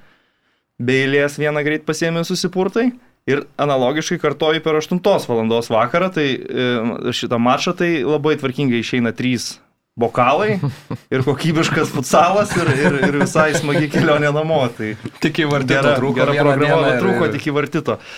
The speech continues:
Speaker 1: Bet šiaip visai įdomu buvo stebėt tuos ke-, kai kuriuos mačus, išskyrus galbūt, kai argentiniečiai ten iš amerikiečių tyčiojos vienuolika nulis. Nes aš
Speaker 2: Vienas lygtais.
Speaker 1: Ne, ne, nulis, taip ir nepramušė
Speaker 2: Nu.
Speaker 1: šiame mače.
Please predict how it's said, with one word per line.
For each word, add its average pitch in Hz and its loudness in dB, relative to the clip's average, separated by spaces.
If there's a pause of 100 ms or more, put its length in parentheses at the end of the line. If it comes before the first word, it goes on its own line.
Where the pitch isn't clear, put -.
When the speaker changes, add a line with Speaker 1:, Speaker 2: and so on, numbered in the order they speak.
Speaker 1:
Bet 151 -2
šiaip 180 -2 (240)
visai 180 0
įdomu 165 -2
buvo 120 0
stebėt 127 -2 (220)
tuos 120 -6 (260)
ke-, 131 -2 (160)
kai 131 0
kuriuos 143 0
mačus, - -2
išskyrus 139 -2
galbūt, 120 -2
kai 120 0
argentiniečiai 120 -2
ten 110 -2
iš - -8
amerikiečių 110 -2
tyčiojos 104 -4 (100)
vienuolika 117 -4
nulis. 147 -2 (560)
Nes 131 2
aš 117 2
Speaker 2:
Vienas - -4
lygtais. 87 -8 (680)
Speaker 1:
Ne, 135 0 (100)
ne, 127 0 (440)
nulis, 127 0
taip 123 -2
ir 123 -2
nepramušė 120 0
Speaker 2:
Nu. 98 -8
Speaker 1:
šiame 104 -2
mače. 104 -2